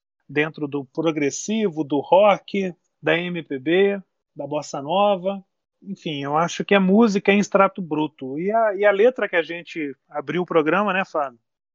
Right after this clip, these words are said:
Capta muito bem o que, que é o disco. Ele é um disco de uma concretude muito grande, que vai jogar muito com a palavra estrada o tempo todo, mas é de uma poesia concreta e de um existencialismo seco.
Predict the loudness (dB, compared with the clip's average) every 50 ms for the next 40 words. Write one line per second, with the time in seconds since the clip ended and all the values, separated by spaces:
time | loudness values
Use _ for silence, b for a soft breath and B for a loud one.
0 | _ _ -8 -8 -8 -8 -10 -10 -10 -10 -10 -10 -8 -6 -4 -4 -4 -6 -8 -8
1 | -8 -6 -4 -4 -4 -4 -6 -6 -6 -6 -6 -8 -16 _ -20 -20 -20 _ -6 0
2 | 2 4 4 6 6 6 4 4 2 0 0 2 2 2 2 0 -2 -2 0 2
3 | 2 4 2 2 2 2 0 2 4 4 4 2 _ -2 -2 0 0 0 0 -2
4 | -2 -4 -4 -6 -6 -6 -2 -2 -2 -2 -2 -4 -8 -10 -14 -20 _ _ _ _
5 | _ _ _ _ _ -12 -8 -4 -2 -2 -2 -4 -4 -4 -4 -4 -4 -4 -4 -4
6 | -4 -4 -4 -2 -4 -2 0 0 0 2 2 2 2 0 -2 -2 -4 -4 0 4
7 | 6 6 6 6 4 0 -4 -6 -6 -8 -8 -14 -16 _ -6 -4 -4 -4 -6 -10
8 | -16 -20 _ _ _ _ _ _ -6 -2 -2 0 2 2 2 2 2 0 -2 -2
9 | -4 -2 0 0 0 0 -2 -2 -2 0 0 0 2 4 4 4 4 4 2 0
10 | -2 -2 -4 -6 -6 -2 0 0 2 0 0 0 0 0 0 0 0 -4 -6 -8
11 | -10 -10 -10 -12 -12 -12 -10 -10 -10 -8 -6 -6 -6 -6 -6 -8 -8 -8 -8 -10
12 | -10 -8 -4 -4 -4 -4 -4 _